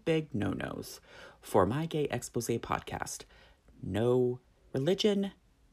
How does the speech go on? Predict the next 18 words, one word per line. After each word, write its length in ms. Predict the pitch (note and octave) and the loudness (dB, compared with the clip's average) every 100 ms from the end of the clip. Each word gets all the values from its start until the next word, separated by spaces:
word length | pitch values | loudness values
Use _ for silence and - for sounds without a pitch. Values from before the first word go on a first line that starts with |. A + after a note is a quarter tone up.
| _ | _
no 220 | F#2+ G2 C3+ | 0 2 2
politics. 880 | - - - - - - - - - _ - | 2 -2 -4 -8 -12 -10 -10 -10 -16 _ -10
That's 200 | A2 - | -8 -6
the 120 | - | -8
closest 680 | - - F2+ G2+ - A#2 - | -8 -4 0 0 -2 -6 -2
we're 100 | F2+ | -2
going 260 | - G2 | 0 0
to 80 | F#2 | 0
get 180 | - G2 | -2 -2
to 80 | - | -4
even 300 | - A2+ F#2 - _ _ | -8 -4 -4 -4 _ _
briefly 600 | - B2 C3 C#3 - F2+ | -4 0 2 2 0 -2
swipe 340 | - - E2+ - | -2 0 -2 -2
the 80 | - | -8
top 260 | - - | -6 -8
of 120 | - | -4
that. 420 | - - - - - - - - _ _ _ _ _ _ _ _ B5+ B5+ B5 - _ _ _ _ _ - | -2 -2 -4 -10 -16 -18 -20 -20 _ _ _ _ _ _ _ _ 12 12 12 12 _ _ _ _ _ 12
Ugh, 240 | D3 C#3 | 12 12